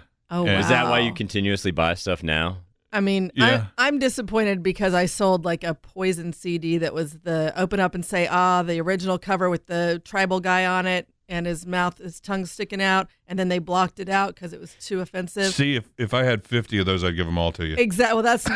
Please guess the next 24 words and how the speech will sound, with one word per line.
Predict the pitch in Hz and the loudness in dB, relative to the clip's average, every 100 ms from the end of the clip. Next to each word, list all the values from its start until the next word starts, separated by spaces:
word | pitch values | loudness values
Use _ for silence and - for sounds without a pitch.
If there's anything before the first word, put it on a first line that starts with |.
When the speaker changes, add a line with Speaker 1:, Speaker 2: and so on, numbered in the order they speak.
| - | 2
Speaker 1:
my | 220 226 | 4 4
thing. | 240 214 | 2 2
I'm | 277 330 339 | 2 2 4
worried | 320 302 | 4 4
about | 269 262 247 | 2 2 2
this | 247 240 | 2 0
Poison | - 262 254 247 233 | 2 4 4 0 -4
C | 233 | -2
D, | 220 | 2
and | 220 | 6
he's | 247 226 | 6 4
like, | 214 - | 2 -2
"I | - 262 | -4 0
had | 175 180 180 180 | 2 2 -2 -2
some | 208 185 | -4 -2
vintage | 190 233 214 175 196 | 0 2 2 0 0
Elvis | 208 220 196 175 | 0 2 -2 -4
seventy-eight | - 240 220 202 190 196 226 196 | -2 0 2 0 2 4 4 2
records." | 202 240 202 190 190 - | 0 0 0 -2 -4 -8
It's, | - _ - - | -20 _ -6 2
oh, | |
Speaker 2:
All | 320 339 277 | 4 4 2
right, | 202 | 0
Speaker 1:
God. | 208 269 254 202 160 | 2 4 2 0 -6